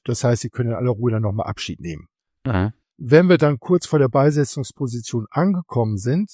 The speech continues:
Speaker 1: äh, gehe ich dann wieder auf die Trauer-, äh, äh, Gäste, gehe ich drauf zu und dann, ja, bereite ich sie darauf vor, dass wir jetzt halt die Position erreicht haben und dann wird die Trauerrede gehalten oder die Abschiedsworte.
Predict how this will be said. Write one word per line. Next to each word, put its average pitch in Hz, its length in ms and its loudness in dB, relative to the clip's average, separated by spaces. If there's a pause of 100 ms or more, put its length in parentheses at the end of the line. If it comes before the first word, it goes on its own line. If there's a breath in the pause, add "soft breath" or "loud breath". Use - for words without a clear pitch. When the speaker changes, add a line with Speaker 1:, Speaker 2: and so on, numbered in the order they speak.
(260)
Speaker 1:
äh, 123 180 2
gehe 127 160 4
ich 120 120 0
dann 120 220 -2
wieder 117 340 0
auf 120 160 -4
die 120 120 -8
Trauer-, 117 400 0 (120)
äh, 113 680 -6
äh, 107 40 -6
Gäste, 110 420 -2 (200)
gehe 110 140 2
ich - 80 -2
drauf - 220 -4
zu 170 360 -4
und 120 260 -6
dann, 113 280 0 (680)
ja, 120 120 6
bereite 117 400 6
ich 110 60 -2
sie 127 120 0
darauf 104 240 -2
vor, 123 220 2
dass 110 240 2
wir 113 60 4
jetzt 104 180 0
halt 107 160 2
die - 60 -12
Position 107 540 -4
erreicht 107 540 0
haben 123 340 4 (460 loud breath)
und 110 520 -2
dann 104 180 2
wird 107 220 0
die 104 100 0
Trauerrede 95 640 -2
gehalten - 400 -10
oder 101 100 -4
die 87 140 -2
Abschiedsworte. - 840 -6